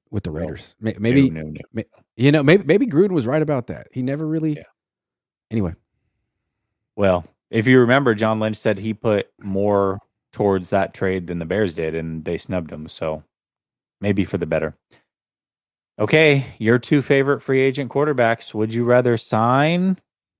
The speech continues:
Speaker 2: Andy Dalton or Matt Ryan?
Speaker 1: Oh, my God. Matt Ryan.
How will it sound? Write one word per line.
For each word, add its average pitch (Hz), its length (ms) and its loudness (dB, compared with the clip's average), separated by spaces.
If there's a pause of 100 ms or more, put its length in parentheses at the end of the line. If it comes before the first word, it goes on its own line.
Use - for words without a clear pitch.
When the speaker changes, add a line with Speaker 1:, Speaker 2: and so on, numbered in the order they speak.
(220)
Speaker 2:
Andy 147 320 0
Dalton 180 560 2 (1000)
or 165 580 0 (260)
Matt 101 240 0
Ryan? 82 360 -4 (3500)
Speaker 1:
Oh, 269 340 0
my 208 220 -2
God. 262 640 -2 (2500)
Matt 135 160 -6
Ryan. 104 320 -6